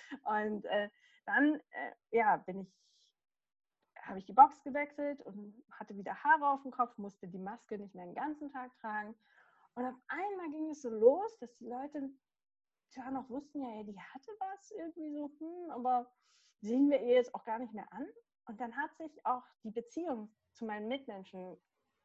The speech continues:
total verändert. Es ist immer noch so, dass sich die wenigsten trauen, mich darauf anzusprechen,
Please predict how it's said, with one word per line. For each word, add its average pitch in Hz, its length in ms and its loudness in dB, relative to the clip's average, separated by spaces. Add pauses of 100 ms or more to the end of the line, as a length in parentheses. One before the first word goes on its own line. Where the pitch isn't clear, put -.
(120)
total 196 340 -2
verändert. 180 380 -8
Es 180 160 -16
ist - 160 -20
immer 277 240 6
noch 311 180 0
so, 285 240 0 (400)
dass 208 160 -4
sich 226 140 -10
die 202 160 0
wenigsten 285 440 2
trauen, 233 300 0
mich 226 140 -6
darauf 190 280 -8
anzusprechen, 294 640 -10